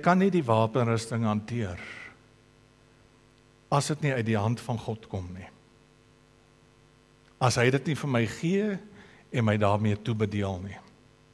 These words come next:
Ons is nie by magte om dit te kan doen nie. Net so kan ek en jy nie die Bybel en die woord hanteer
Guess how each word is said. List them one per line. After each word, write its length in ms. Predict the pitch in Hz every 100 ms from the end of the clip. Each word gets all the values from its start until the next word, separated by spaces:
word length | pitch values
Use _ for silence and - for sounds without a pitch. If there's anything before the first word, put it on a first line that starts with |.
| _ _ _ _ _ _ _ _ _
Ons 220 | 156 160
is 100 | 170
nie 80 | 175
by 140 | 151 143
magte 420 | 117 127 - 208
om 140 | 160
dit 120 | 117
te 100 | 110
kan 220 | 113 104 101
doen 160 | 107
nie. 200 | 110 107 - _ _ _ _ - - - - _ _ _ _ _ _ _ _ _ _ _ _ -
Net 160 | 165 208
so 160 | 214
kan 160 | 214 185
ek 240 | 175 180
en 80 | 185
jy 140 | 147 143
nie 260 | 160 175 160 - - - - _ _ _ _ _ - - _ -
die 260 | 143 147 139
Bybel 480 | 123 156 190 185 180
en 80 |
die 120 | 143 117
woord 360 | 139 190 202
hanteer 640 | 147 135 110 127 110 117